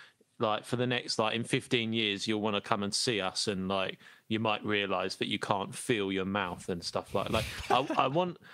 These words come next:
do you know what I mean? If, if I buy teeth, I don't wanna be eating and, and, and feeling like I'm crunching with teeth that aren't connected to my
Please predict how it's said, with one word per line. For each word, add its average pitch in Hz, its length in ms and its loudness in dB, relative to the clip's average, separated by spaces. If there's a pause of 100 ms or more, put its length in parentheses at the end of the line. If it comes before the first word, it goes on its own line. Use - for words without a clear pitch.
(160)
do - 80 2
you - 20 6
know 175 60 2
what 175 80 2
I 170 40 2
mean? 160 140 2
If, 120 180 -2
if 147 160 2
I 165 120 4
buy 165 260 2
teeth, 113 500 0
I 123 60 4
don't 147 140 2
wanna 151 120 0
be 139 220 -4
eating 104 400 0
and, 107 180 -2
and, 113 260 0 (120)
and 113 160 0
feeling 123 300 2
like 113 240 0
I'm 113 160 0
crunching 120 560 0
with 107 220 -2
teeth 120 340 -2
that - 80 2
aren't 113 280 0
connected - 580 -4
to 107 100 0
my 104 280 0